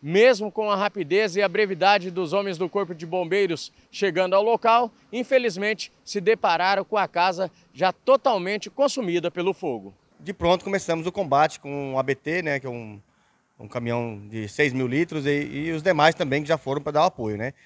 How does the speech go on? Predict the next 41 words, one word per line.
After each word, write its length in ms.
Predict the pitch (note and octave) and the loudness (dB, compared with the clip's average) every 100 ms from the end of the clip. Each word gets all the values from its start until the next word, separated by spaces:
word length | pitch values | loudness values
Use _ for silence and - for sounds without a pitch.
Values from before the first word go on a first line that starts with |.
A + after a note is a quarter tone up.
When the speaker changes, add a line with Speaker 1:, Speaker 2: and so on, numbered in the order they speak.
| _ | _
Speaker 2:
Então 140 | C3+ | -6
o 60 | D3+ | -4
efetivo 360 | D3+ C#3 D#3+ | -2 -2 -2
da 80 | D3 | 0
guarnição 400 | C#3 D3 C3 D3 | 2 2 0 -2
de 80 | C#3 | 0
serviço 320 | D3+ B2 C3+ | -2 -2 -4
já 80 | C#3+ | -4
começou 320 | C#3 C#3 - | -4 -6 -4
o 40 | C#3 | -4
atendimento 600 | D3 D3 C3+ D#3+ F#3+ - - - _ _ - | -4 -4 0 2 0 -6 -20 -20 _ _ -12
e 260 | C3 C#3 D#3+ | -4 -2 -2
o, 520 | E3+ D3+ C#3 A#2 G#2+ | -2 -4 -4 -6 -10
os 100 | G#2+ | -6
demais 320 | D3 C3+ D3 | -2 4 4
militares 420 | C#3+ C#3 - C3 C3 | 2 -4 0 0 0
aqui 160 | B2+ | -4
de 60 | A#2+ | -8
sobreaviso 560 | - B2 A2+ C3 D#3+ | -10 -6 -6 -4 -6
que 60 | C#3 | -6
estavam 280 | A#2 B2 B2 | -6 -6 -6
no 60 | |
serviço 320 | A#2+ B2+ B2 A#2+ | -4 -4 -4 -6
expediente 460 | C3 A2 A#2+ C3+ | -8 -6 -6 -4
já 100 | D3 | -6
foram 300 | C#3 B2+ C3+ | -8 -8 -10
para 280 | C3 C3 C#3 - _ _ | -4 -4 -4 -8 _ _
fazer 320 | - C#3 A#2 | -6 -4 -2
aí 240 | B2+ B2 C3+ | -2 -2 -4
o 80 | |
combate, 480 | B2 D#3 A#2 A#2+ - _ _ - | -6 -4 -2 -2 -6 _ _ -12
é, 380 | A#2 A#2+ A#2+ A#2 | -4 -2 0 -2
do, 220 | C3 B2 | -2 -4
desse 220 | C3 D#3+ | -4 -6
incêndio, 360 | C#3 - C#3+ A#2+ | -6 -4 -4 -2
desse 260 | E3+ F3+ | -4 -4
incêndio, 440 | D#3+ - D3 D#3 C#3+ | -6 -6 -6 -6 -4
né, 160 | C#3 | -4
com 260 | - C#3+ C#3 | -4 -6 -4
vítimas, 400 | D#3 - G#2+ G#2 | -4 -6 -8 -6
né? 160 | A#2+ | -8